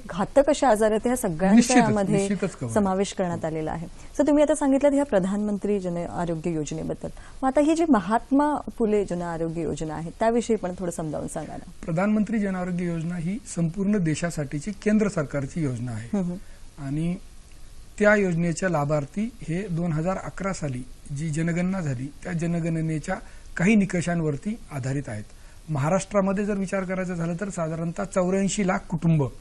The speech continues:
Speaker 2: महाराष्ट्रातील या योजनेचे लाभार्थी आहेत.
Speaker 1: हम्म.
Speaker 2: आणि या योजनेच्या अंतर्गत दरवर्षी प्रत्येक कुटुंबाला एकत्रितपणे पाच लाख रुपयांचं विमा संरक्षण मिळतं.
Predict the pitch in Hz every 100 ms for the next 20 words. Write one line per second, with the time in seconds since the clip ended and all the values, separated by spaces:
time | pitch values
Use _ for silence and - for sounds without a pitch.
0 | - - - - 151 151 156 - 151 190
1 | 185 170 156 143 156 214 170 127 113 -
2 | 110 110 - 180 165 175 - - - -
3 | 160 175 196 220 208 170 165 151 185 156
4 | 151 156 214 - - - 160 214 220 180
5 | 143 214 254 - - 185 - - 240 -
6 | 180 190 170 156 196 - 190 220 214 214
7 | - 156 170 - - 165 190 175 160 160
8 | 151 147 139 170 180 151 123 135 123 -
9 | 135 120 113